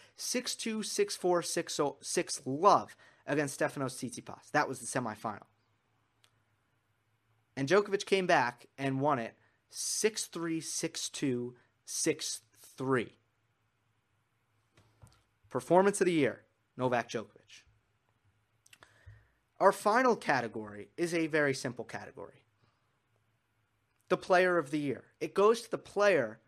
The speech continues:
who was, had the most admirable year on the court, the most dominant year, but also, you know, I don't know if it's just pure dominance. I don't know if that's the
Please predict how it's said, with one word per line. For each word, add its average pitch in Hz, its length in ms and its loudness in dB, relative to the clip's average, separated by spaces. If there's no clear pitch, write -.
who 190 500 0
was, 160 280 -2
had 151 240 2
the 165 60 -2
most 185 420 0
admirable 180 600 2
year 156 440 0
on 170 220 4
the 165 40 -2
court, 131 520 0
the 131 60 -6
most 131 520 -2
dominant 202 500 2
year, 175 440 2
but 135 280 -4
also, 185 800 2
you 165 100 -4
know, 180 220 0
I 170 80 0
don't 214 140 0
know 202 140 4
if 185 120 -6
it's 160 180 -4
just 175 400 0
pure 143 300 0
dominance. 127 800 -2
I 147 80 -6
don't 185 100 -2
know 190 120 2
if 180 100 -8
that's 170 220 -2
the - 180 -10